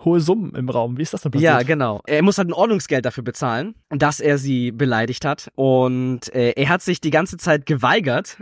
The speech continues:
Speaker 2: äh, dann anzuerkennen, dass er sie nicht Faschistin benennen darf und hat, äh, es einfach wiederholt. Und dann hat einfach das, äh
Speaker 1: Also er, also ganz kurz, er hat nicht nur, er hat nicht nur vor Gericht, er hat das nicht irgendwie angefochten, er hat auch einfach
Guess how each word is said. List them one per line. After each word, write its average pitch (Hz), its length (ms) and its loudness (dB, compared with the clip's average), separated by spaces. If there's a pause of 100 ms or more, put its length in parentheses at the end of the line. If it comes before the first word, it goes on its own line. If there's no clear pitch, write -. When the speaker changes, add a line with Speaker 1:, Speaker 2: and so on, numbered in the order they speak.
(140)
Speaker 2:
äh, 131 180 0
dann 123 440 -2 (100)
anzuerkennen, 160 520 2
dass 127 160 0
er 143 40 -2
sie 139 100 -2
nicht 139 120 -2
Faschistin 143 600 -4
benennen 120 560 -4
darf 120 300 -4
und 135 340 -4
hat, 139 240 -4
äh, 135 300 0 (640)
es 127 200 -12
einfach 139 240 0
wiederholt. 143 520 2 (520)
Und 131 640 2
dann 127 140 0
hat 151 80 2
einfach 139 240 0
das, - 360 0
äh 120 380 2 (180)
Speaker 1:
Also 160 180 0
er, 170 80 0
also 175 160 2
ganz 175 160 0
kurz, 208 160 0
er 165 80 4
hat 165 100 0
nicht 190 180 0
nur, 190 240 2
er 156 80 2
hat 156 80 -2
nicht 185 140 -6
nur 175 260 0 (300)
vor 151 200 -2
Gericht, 147 300 0
er 160 40 4
hat 156 40 2
das 165 80 0
nicht 170 120 2
irgendwie 156 220 2
angefochten, 185 540 0
er 139 40 0
hat 156 120 -2
auch 151 120 -6
einfach 147 300 -4